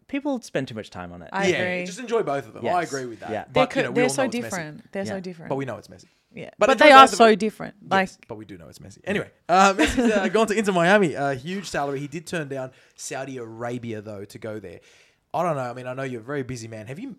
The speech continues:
Speaker 3: seen much of this, who Saudi Arabia are signing at the moment in the world of football?
Speaker 1: Yes. So they recently did, um,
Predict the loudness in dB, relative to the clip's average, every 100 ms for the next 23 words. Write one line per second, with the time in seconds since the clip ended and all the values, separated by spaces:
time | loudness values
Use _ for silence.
0 | _ _ -12 -12 -12 -18 -20 -20 -20 -20
1 | _ _ -14 -10 -10 -10 -10 -12 -14 -16
2 | -14 -14 -14 -18 -16 -16 -16 -16 -14 -12
3 | -12 -8 -8 -8 -14 -18 -10 -6 -4 -6
4 | -8 -10 -10 -8 -8 -8 -6 -6 -6 -6
5 | -8 -10 -20 _ -10 -8 -8 -10 -12